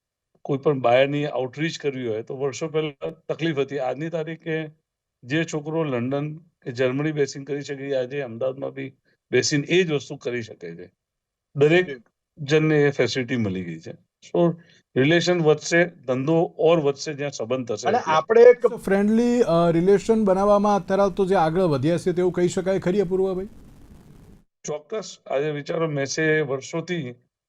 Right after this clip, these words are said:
Speaker 1: અમદાવાદ બેઝમાં છે. તો વેપારિક સંબંધો સો ટકા વધશે અને એ ઉપરાંત, અ, બેની જરૂરિયાત છે. હું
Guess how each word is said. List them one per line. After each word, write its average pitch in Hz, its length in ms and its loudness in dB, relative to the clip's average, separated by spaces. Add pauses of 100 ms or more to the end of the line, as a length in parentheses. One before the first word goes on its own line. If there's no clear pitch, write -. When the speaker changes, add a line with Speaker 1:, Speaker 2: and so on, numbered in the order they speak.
Speaker 1:
અમદાવાદ 139 340 -2
બેઝમાં 139 500 -8
છે. 120 520 -12 (440)
તો 180 440 -4
વેપારિક 165 840 -4 (220)
સંબંધો 160 760 -8
સો 156 320 -8
ટકા 156 260 -6
વધશે 156 600 -8 (600)
અને 143 220 -4
એ 175 200 -4
ઉપરાંત, 170 600 -6
અ, - 360 -16
બેની 202 320 -4
જરૂરિયાત 135 420 -6
છે. 131 160 -18
હું 127 320 -18